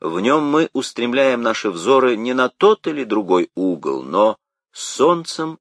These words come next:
измеряем границы нашего государства. Другое царство есть то,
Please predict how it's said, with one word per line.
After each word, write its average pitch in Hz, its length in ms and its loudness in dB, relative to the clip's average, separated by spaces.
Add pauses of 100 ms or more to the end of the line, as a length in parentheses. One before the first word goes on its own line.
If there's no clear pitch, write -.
измеряем 95 640 -2
границы 80 580 -4
нашего 71 380 -8
государства. 104 680 -8 (1300)
Другое 80 720 0
царство - 640 -8
есть 76 440 -8
то, 135 240 -2